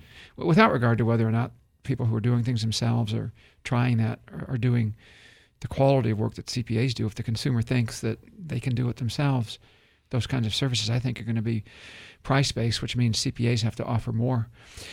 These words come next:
So working with small and medium-sized businesses, what, what are some of the things that you find your, your clients really, really, let's, uh, I guess tax returns and financial statements are what they need. What are some of the things that you find that they really, really want?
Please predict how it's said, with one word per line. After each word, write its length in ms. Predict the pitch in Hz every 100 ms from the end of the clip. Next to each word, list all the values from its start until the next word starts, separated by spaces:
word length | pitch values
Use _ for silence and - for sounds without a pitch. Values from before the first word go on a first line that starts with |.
| - -
So 160 | 202
working 340 | 185 208 226 220
with 120 | 190
small 260 | 185 196
and 100 | 175
medium-sized 480 | 160 196 175 175 139
businesses, 400 | 175 180 143 139
what, 180 | 160 175
what 140 | 180 202
are 60 |
some 180 | - 180
of 60 | 165
the 60 |
things 280 | - 165 147
that 80 | -
you 80 | 135
find 320 | 151 147 139
your, 260 | 139 120 -
your 220 | - 143
clients 440 | - 147 147 135 131
really, 160 | 147
really, 320 | 139 135 123 -
let's, 240 | 151 - -
uh, 180 | - -
I 100 | 147
guess 160 | 151 139
tax 260 | 156 147 -
returns 300 | - 143 127
and 80 |
financial 320 | 127 127 139 127
statements 360 | 131 127 123
are 60 | 127
what 120 | 139
they 120 | 143
need. 320 | 127 147 165 - - - - -
What 140 | 220
are 60 | 190
some 180 | 202
of 80 | 170
the 60 | 143
things 180 | 160 151
that 100 | 151
you 60 |
find 240 | 135 151 143
that 40 |
they 120 | 131
really, 200 | 139 147
really 220 | 139 139
want? 380 | 123 131 117 -